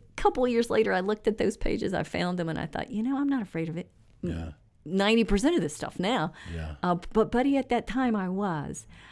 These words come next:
Speaker 1: Um, so sometimes if you can just identify your fears, you can start moving them.
Speaker 2: See, in A A, they make us do that. In step four, they have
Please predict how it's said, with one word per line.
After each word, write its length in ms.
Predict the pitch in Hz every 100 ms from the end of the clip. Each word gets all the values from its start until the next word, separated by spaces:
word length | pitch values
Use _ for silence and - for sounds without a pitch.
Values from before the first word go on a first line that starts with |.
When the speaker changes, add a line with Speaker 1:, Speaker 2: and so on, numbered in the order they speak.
| - -
Speaker 1:
Um, 540 | - 190 185 180 180 -
so 160 | -
sometimes 460 | 202 254 294 320 320
if 100 | -
you 80 | 226
can 140 | 208
just 240 | 196 190 160
identify 840 | 160 160 175 175 165 - 143 139
your 280 | 143 147 143
fears, 420 | - - 135 156
you 40 | 151
can 140 | 151
start 320 | 147 - 143
moving 400 | 151 147 147 151
them. 280 | - - 170 - - - -
Speaker 2:
See, 180 | - 110
in 100 | 107
A 300 | 101 104 117
A, 20 |
they 160 | 101 98
make 180 | 98 92
us 120 | 85
do 160 | 117 110
that. 240 | 90 85 -
In 140 | 104
step 280 | 95 110 98
four, 400 | - 113 101 113 - - - -
they 160 | 101
have 360 | 90 110 107